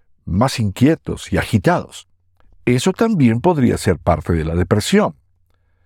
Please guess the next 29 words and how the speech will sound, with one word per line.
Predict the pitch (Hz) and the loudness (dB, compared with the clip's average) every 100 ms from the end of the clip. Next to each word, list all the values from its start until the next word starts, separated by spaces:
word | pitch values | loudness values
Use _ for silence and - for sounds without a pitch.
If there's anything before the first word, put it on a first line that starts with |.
| _ - | _ -4
Pero | 170 160 - | 0 0 -2
no | 156 151 240 | -4 0 0
puedes | 208 131 113 | 2 0 0
considerar | 113 101 156 110 104 131 | -2 0 2 4 2 2
ninguno | 110 101 147 165 78 | 0 0 0 0 -2
de | 78 | -4
los | 76 | -6
síntomas | - 156 143 117 104 | -2 -2 0 -2 -2
por | - 92 | 0 -2
separado. | - 98 82 78 - - _ _ _ _ _ _ _ | 0 -2 -2 -4 -8 -18 _ _ _ _ _ _ _
Debe | - 85 147 185 156 | -8 -2 0 0 -2
existir | 104 113 - - 196 285 | -2 -6 -6 -2 -2 0
un | 120 95 | -2 -2
síndrome | - - - 190 208 175 170 151 - | -4 -10 -6 -2 0 0 -2 -6 -10
completo. | - 123 104 82 - - _ _ _ _ _ _ - | -2 -2 0 -4 -6 -16 _ _ _ _ _ _ -4
Lo | 107 | 0
llamamos | 117 139 151 131 - _ _ - | 2 2 2 -2 -6 _ _ -4
complejo | 135 117 - 185 - - | -2 -2 0 -2 0 0
de | 135 | 0
síntomas | - 247 226 - - - - - _ _ _ _ - | -2 0 0 0 -2 -6 -14 -20 _ _ _ _ -2
y | 127 | 0
debe | 98 120 185 | 4 4 4
estar | - 113 | -2 -4
presente | - 170 - 98 92 101 | -2 -2 0 -2 2 0
al | 80 | 2
menos | 113 143 143 | 0 0 0
durante | 127 98 80 82 | 2 0 0 -4
dos | 69 67 151 | -4 -2 -2
semanas | - 202 82 - 107 - | 2 0 0 -4 -6 -8